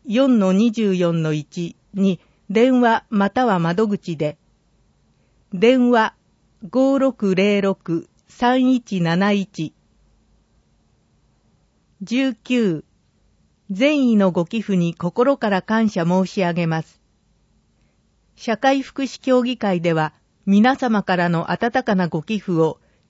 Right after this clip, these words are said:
地域福祉向上のため有効に使わせていただきます。平成二十六年二月分、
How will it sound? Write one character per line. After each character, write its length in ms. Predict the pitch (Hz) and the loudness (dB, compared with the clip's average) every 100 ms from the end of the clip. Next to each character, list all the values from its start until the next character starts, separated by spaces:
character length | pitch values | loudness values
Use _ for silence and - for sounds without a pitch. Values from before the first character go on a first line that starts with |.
| - | -10
地 220 | 233 262 | -4 -4
域 220 | 254 269 | -2 -6
福 220 | 240 - | -6 -6
祉 200 | 269 - | -6 -6
向 240 | - 208 214 | -4 0 0
上 240 | 214 208 | 2 2
の 160 | 208 202 | 2 0
た 160 | 190 | -2
め 260 | 180 185 - _ | -2 -2 -4 _
有 220 | 190 226 247 | -4 -2 -2
効 260 | 277 269 | 0 2
に 160 | 247 240 | 2 0
使 220 | - 226 | -2 -2
わ 120 | 226 | -2
せ 140 | 220 220 | -2 -2
て 120 | 214 | -2
い 100 | 208 | -2
た 140 | 202 | -2
だ 100 | 202 | -4
き 160 | 190 202 | -4 -4
ま 160 | 180 175 | -4 -4
す。 160 | _ _ _ _ _ _ _ _ _ _ | _ _ _ _ _ _ _ _ _ _
平 260 | - 269 277 | -2 -2 0
成 280 | 269 262 | -2 0
二 180 | 247 262 | 2 0
十 220 | 226 202 | 0 0
六 260 | 175 180 202 | 0 0 0
年 320 | 185 165 151 | 0 0 -4
二 200 | - 175 | -2 0
月 320 | 180 226 - 190 | 2 0 -2 -4
分、 340 | 185 170 160 | -2 -2 -6